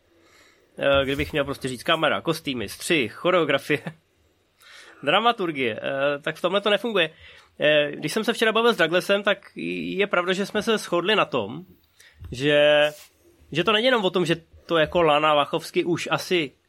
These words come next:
neumí takhle a že jako dost pravděpodobně v tom původním týmu byly ty role rozdělený. Teď nemluvím jenom o těch bojových scénách, tam je to jasný, nedostali Joen Wupinga, nepřekeceli ani Stahelskýho,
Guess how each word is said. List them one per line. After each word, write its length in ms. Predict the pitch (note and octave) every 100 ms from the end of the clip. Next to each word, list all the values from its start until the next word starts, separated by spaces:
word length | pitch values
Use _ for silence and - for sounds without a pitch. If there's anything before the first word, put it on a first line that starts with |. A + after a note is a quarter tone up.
| -
neumí 460 | C3+ D3 E3+ D3
takhle 520 | C3+ C3+ C3 A#2 A#2 C#3
a 120 | B2
že 140 | C#3
jako 240 | C3+ C3+ D#3+
dost 140 | D3+
pravděpodobně 520 | C#3+ B2+ D3+ D3+ D#3+
v 40 | D#3
tom 140 | E3
původním 400 | D3+ C#3 D#3 F3
týmu 260 | - D3 D#3+
byly 200 | C#3+ D3
ty 320 | E3+ D#3 D3 _ _ _
role 320 | C3 C#3 E3+
rozdělený. 720 | D#3 C3+ C#3 C3 B2 G#2 C#3 D#3+ _ _ -
Teď 120 | G3
nemluvím 260 | D3+ F#3
jenom 180 | E3+ D3
o 40 | C#3
těch 140 | D#3
bojových 300 | A#2+ B2+ C3+
scénách, 340 | - A#2 B2
tam 140 | - B2
je 60 |
to 80 | B2
jasný, 440 | A2+ - C#3+ C#3+ C#3
nedostali 440 | B2 B2+ C3+ C3
Joen 160 | B2+ C3
Wupinga, 520 | B2 C3+ C3+ C#3+ C#3+ _ _ - _ -
nepřekeceli 800 | C#3 E3+ D#3 C#3 D#3 D3 D3 D3
ani 240 | C3+ A#2+
Stahelskýho, 720 | - C3 D#3+ - E3 E3 E3+